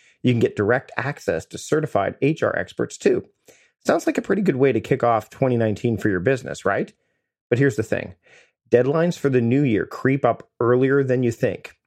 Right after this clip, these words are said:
and you're gonna wanna get started now. So don't wait. Let Gusto make it easier on you.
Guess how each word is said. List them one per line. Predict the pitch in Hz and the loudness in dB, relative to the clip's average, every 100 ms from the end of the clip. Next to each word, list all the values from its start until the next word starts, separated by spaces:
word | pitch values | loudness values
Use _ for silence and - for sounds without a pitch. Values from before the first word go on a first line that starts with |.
| _ | _
and | 131 | 0
you're | 127 | 2
gonna | 117 143 143 | 2 2 2
wanna | 120 113 | 2 0
get | - - | -4 -8
started | - 127 113 85 - | 0 0 2 -2 -2
now. | 95 87 76 69 107 | -2 -2 -4 -6 -10
So | - 110 90 - | -2 0 0 -2
don't | 127 151 | 0 2
wait. | 151 113 90 _ _ _ _ - | 2 0 -2 _ _ _ _ -2
Let | 107 123 - | 0 0 0
Gusto | 156 147 120 104 | -2 0 0 0
make | 104 101 | 0 -2
it | - - | -6 -4
easier | 139 143 107 95 85 | 0 0 0 -2 -2
on | 80 | -6
you. | 71 - | -10 -12